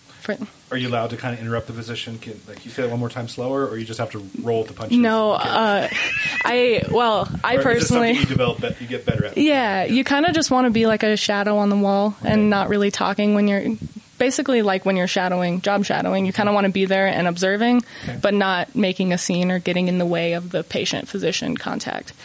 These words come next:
Speaker 1: Um, so sometimes, like, we would have Spanish-speaking patients, and I don't speak Spanish,
Speaker 2: Mm-hmm.
Speaker 1: and the physician would, like, be fluent in Spanish, so they would be <laughs> talking in Spanish, and I'd be trying to, like, decipher what's going on.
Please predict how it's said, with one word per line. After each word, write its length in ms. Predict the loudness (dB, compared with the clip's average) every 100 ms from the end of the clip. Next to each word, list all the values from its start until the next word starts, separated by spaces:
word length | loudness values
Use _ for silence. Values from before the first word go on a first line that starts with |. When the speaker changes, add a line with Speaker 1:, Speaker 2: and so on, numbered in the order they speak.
| -10 -8 -6 -2
Speaker 1:
Um, 280 | 0 0
so 340 | 0 0 0 0
sometimes, 680 | 0 0 0 0 2 0 -4 -6
like, 220 | -4 -4 -2
we 120 | 0
would 160 | 2 0
have 420 | -2 -2 -2 -6 -18 -20 -20 -20 -12
Spanish-speaking 720 | -6 0 0 0 -2 -4 -4 -4
patients, 400 | -6 -8 -10 -6
and 100 | -4
I 60 |
don't 200 | -4 -4
speak 220 | -4 -6
Spanish, 500 | -6 -6 -6 -6 -10
Speaker 2:
Mm-hmm. 380 | -12 -18 -20 -6
Speaker 1:
and 140 | -4 -4
the 60 |
physician 520 | -4 -4 -4 -4 -6 -8
would, 320 | -2 -2 -2 -4
like, 300 | -4 -6 -8
be 120 | -6
fluent 320 | -2 0 0
in 100 | -2
Spanish, 480 | -2 -4 -2 -6 -8
so 180 | -4 0
they 120 | 2
would 120 | 2 2
be 100 | 0
<laughs> 140 | 2
talking 360 | 0 2 2 2
in 80 |
Spanish, 440 | 2 0 0 -2 -2
and 100 | -2
I'd 100 | -2
be 80 | -4
trying 400 | -2 -2 -2 -4
to, 240 | -4 -6 -6 -16 -20 -20 -16
like, 260 | -10 -10 -10
decipher 520 | -12 -6 -4 -4 -4
what's 220 | -4 -4
going 300 | -4 -6 -4
on. 280 | -6 -4 -4